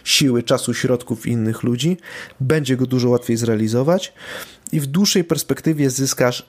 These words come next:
szacunek otoczenia, a to jest dużo lepsze niż bycie popularnym. I to, co chyba zabrzmi mocno coachingowo, odzyskasz w końcu kontrolę nad swoim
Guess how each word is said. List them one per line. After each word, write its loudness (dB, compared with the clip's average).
szacunek 0
otoczenia, 0
a 2
to 2
jest 2
dużo 2
lepsze 0
niż -4
bycie 0
popularnym. -2
I 2
to, 4
co 0
chyba 2
zabrzmi 2
mocno 0
coachingowo, 2
odzyskasz 0
w -16
końcu 0
kontrolę -2
nad -4
swoim -2